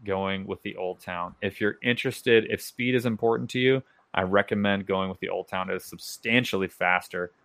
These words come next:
Um, if you're interested in owning a boat for the long haul, get the Hobie. If you're interested in stability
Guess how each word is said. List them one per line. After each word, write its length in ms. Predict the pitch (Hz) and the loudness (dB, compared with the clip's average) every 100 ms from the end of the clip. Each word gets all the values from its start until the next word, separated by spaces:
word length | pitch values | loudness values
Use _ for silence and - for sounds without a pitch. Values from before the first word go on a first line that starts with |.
| _ _ _ | _ _ _
Um, 500 | 104 104 101 98 92 - - | 4 6 6 4 0 -8 -4
if 180 | 107 113 | -2 -2
you're 160 | 107 131 | -2 -2
interested 680 | 127 131 - 127 113 110 | -4 -4 -2 2 4 2
in 560 | 110 104 98 98 95 95 - _ _ _ _ 110 | 0 2 2 0 -2 -6 -12 _ _ _ _ 0
owning 280 | 120 127 | 0 2
a 40 | 120 | 4
boat 240 | 110 110 | 4 2
for 80 | 101 | 0
the 120 | 95 | -2
long 340 | 92 98 107 113 | 0 2 2 0
haul, 420 | 120 117 120 - - 101 | 0 2 0 -4 -20 -6
get 180 | 98 95 | -4 -4
the 80 | 90 | -4
Hobie. 440 | - 95 90 90 101 | -2 -2 -2 -6 -8
If 140 | - | -10
you're 100 | 101 | -8
interested 360 | 104 - 110 110 | -8 -6 -8 -6
in 100 | 104 | -8
stability 720 | - 98 107 117 110 92 | -8 -2 4 6 6 4